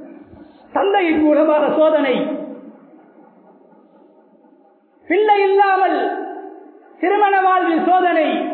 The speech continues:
மூன்றாவது கட்டம், அல் குர்ஆனில் அல்லாஹு தஆலா மூன்றாவது இப்ராஹிம் அலைஹிஸ்ஸலாத்து வஸ்ஸலாம் அவர்களுக்கு ஏற்பட்ட சோதனைகளை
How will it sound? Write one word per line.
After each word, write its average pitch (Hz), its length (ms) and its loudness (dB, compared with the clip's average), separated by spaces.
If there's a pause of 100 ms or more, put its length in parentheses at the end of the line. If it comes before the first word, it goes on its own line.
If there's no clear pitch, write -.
(760)
மூன்றாவது 302 680 0
கட்டம், 254 720 -4 (340)
அல் 311 240 -4
குர்ஆனில் 269 420 -2
அல்லாஹு 254 360 -2
தஆலா 240 400 -2 (440)
மூன்றாவது 311 800 0 (420)
இப்ராஹிம் 277 440 -2
அலைஹிஸ்ஸலாத்து 254 680 -2
வஸ்ஸலாம் 240 500 -2
அவர்களுக்கு 233 720 -2
ஏற்பட்ட 190 720 -2 (340)
சோதனைகளை 349 840 0